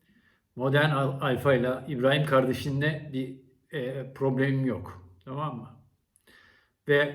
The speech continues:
e, onu kötü göstermek için de çekmedim bu videoyu. E, ve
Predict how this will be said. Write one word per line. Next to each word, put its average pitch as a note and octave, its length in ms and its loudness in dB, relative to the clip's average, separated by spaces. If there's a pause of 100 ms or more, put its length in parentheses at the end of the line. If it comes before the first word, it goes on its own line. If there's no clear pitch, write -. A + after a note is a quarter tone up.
(220)
e, C3 340 -2
onu D3+ 260 -2
kötü D3 340 -2
göstermek C#3+ 540 2
için D3 260 -6
de - 60 0
çekmedim A2+ 520 -2
bu G#2+ 120 -6
videoyu. A2 400 -4 (1400)
E, C3+ 100 -4 (760)
ve D#3 520 2